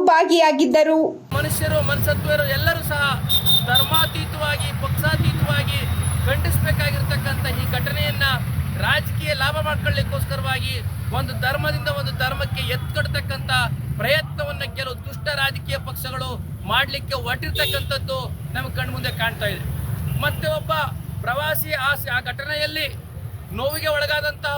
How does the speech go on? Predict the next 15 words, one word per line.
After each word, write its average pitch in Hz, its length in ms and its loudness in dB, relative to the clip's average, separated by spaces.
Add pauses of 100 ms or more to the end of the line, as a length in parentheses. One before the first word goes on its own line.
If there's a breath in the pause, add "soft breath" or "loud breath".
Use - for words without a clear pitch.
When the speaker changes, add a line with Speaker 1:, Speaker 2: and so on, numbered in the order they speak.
Speaker 2:
ಒಬ್ಬ 285 140 -6 (500)
ಪವಿತ್ರ 311 320 -6
ಅಂತಕ್ಕಂಥ 294 540 -2
ಮಹಿಳೆ 269 420 0
ಹೇಳ್ತಾಳೆ, 285 360 -2 (1300)
ಅಲ್ಲಿ 415 300 2 (1040)
ಒಬ್ಬ 269 120 -4 (180)
ಮುಸಲ್ಮಾನ್ 294 500 -2
ಸಹೋದರರು 302 680 0 (460)
ನಮ್ಮ 269 160 -8
ಸಹೋದರ 285 520 -2 (100)
ರೀತಿಯಲ್ಲಿ 294 600 -4 (380)
ನಮಗೆ 269 300 -2
ರಕ್ಷಣೆ 302 420 -2
ಮಾಡಿ 294 340 -2